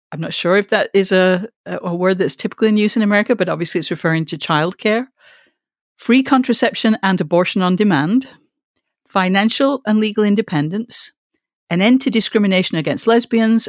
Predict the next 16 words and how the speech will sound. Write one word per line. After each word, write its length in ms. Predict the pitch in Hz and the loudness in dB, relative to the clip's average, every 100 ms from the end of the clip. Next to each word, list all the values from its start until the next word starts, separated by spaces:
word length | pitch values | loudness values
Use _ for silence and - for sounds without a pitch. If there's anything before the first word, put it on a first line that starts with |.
| - | -2
and 140 | 156 | -2
women's 320 | 165 190 185 180 | 0 2 2 2
right 240 | 160 165 - - | 0 -2 -8 -10
to 80 | |
define 460 | 165 156 160 151 151 | -8 -4 0 0 2
their 200 | 151 - | 0 0
own 220 | 160 165 | 0 0
sexuality, 1000 | - - - - 147 135 139 - 254 294 _ _ _ _ _ 165 | -2 -6 -6 -4 -2 -2 -4 -2 -2 -2 _ _ _ _ _ -8
and 140 | 156 | -2
finally, 640 | 254 269 233 185 180 180 _ _ _ | 2 2 2 2 0 -4 _ _ _
freedom 340 | - 214 247 247 | -2 2 2 2
from 180 | 254 | 0
violence 560 | 226 175 175 165 - - - | 0 0 0 -2 -6 -8 -4
and 140 | 160 | -4
sexual 440 | - - - 156 151 | -4 -6 -4 -6 -6
coercion. 640 | - 143 135 - - | -6 -6 -8 -10 -16